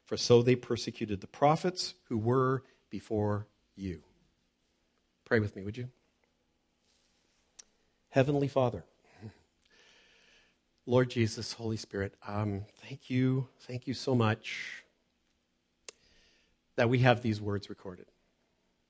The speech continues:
Thank you that from our Bibles, from the Scripture,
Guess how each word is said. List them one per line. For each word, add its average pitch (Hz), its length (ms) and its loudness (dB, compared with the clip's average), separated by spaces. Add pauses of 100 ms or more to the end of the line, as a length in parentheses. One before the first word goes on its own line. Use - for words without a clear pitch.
(1200)
Thank 151 260 8
you 147 100 6
that 123 340 4
from 117 380 0 (360)
our 120 340 4 (760)
Bibles, 123 400 6
from 120 220 2
the 110 60 0
Scripture, - 680 0